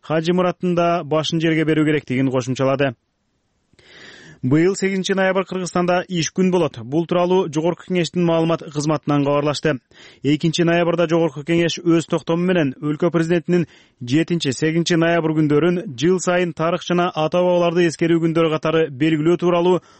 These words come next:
сунушун колдоого алган токтом чыгарды. Буга байланыштуу сегизинчи ноябрды календарда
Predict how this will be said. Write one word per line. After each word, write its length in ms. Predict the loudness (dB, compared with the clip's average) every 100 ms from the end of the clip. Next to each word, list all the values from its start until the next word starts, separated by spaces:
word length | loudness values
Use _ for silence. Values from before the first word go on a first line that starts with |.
| _
сунушун 640 | -6 0 0 0 -2 -2 -6
колдоого 500 | -2 0 2 0 0
алган 320 | 0 -2 -2
токтом 380 | -6 -4 -4 -2
чыгарды. 380 | -2 0 -2 -4 _ _ -20 -20 -14
Буга 280 | -4 0 2
байланыштуу 500 | 2 0 0 -2 -4
сегизинчи 560 | -2 0 0 0 0 0
ноябрды 540 | 2 0 0 0 -2
календарда 600 | -2 -2 0 0 0 -2